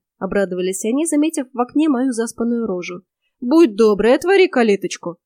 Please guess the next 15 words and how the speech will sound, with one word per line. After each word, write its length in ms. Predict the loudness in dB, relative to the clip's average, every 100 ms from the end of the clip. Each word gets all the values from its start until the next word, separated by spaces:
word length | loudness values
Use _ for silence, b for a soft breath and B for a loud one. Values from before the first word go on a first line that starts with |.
| _ _ -16 -12
Сплюнув, 400 | -4 -2 -2 -4
я 160 | -4 -2
накинула 480 | -2 -2 -2 -2
на 120 | -2 -2
плечи 320 | -4 -6 -6
шаль 280 | -6 -6 -6
и 100 | -6
вышла 300 | -6 -6 -6
во 160 | -6
двор. 280 | -8 -12 -14 _ _ _ _ _
«Вот!» — 440 | -12 -2 0 0 -2 _ _ _ -12
выдохнул 540 | -4 -2 -2 0 -2
один 260 | -2 -2 -4
из 100 | -4
богатырей, 600 | -6 -6 -4 -4 -6 -8